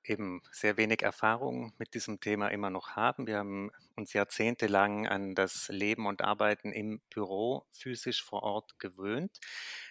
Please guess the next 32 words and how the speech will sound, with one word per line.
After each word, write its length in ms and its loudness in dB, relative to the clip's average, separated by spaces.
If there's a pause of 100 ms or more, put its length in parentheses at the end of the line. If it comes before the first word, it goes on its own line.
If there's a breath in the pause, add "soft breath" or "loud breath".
(100)
Jetzt 360 2
sind 200 0
wir 120 6
immer 200 4
noch 200 4
in 120 0
diesem 460 0
riesigen 720 0 (480 loud breath)
arbeitspsychologischen 1500 0
Experiment 760 -2
drinnen. 560 -2 (520 loud breath)
Und 160 -4
da 60 6
gibt's, 460 -4
äh, 180 -4
viele 480 -2
Höhen, 340 -2
viele 300 0
Tiefen. 560 -6
Wir 120 -2
haben 440 -2
positive 500 -8
Beispiele 520 0
von 180 -8
Firmen. 440 -4
Wir 140 -2
haben 400 -6
und 180 -8
hören 380 -4 (100)
auch 280 0
von 240 -4
Firmen, 500 -2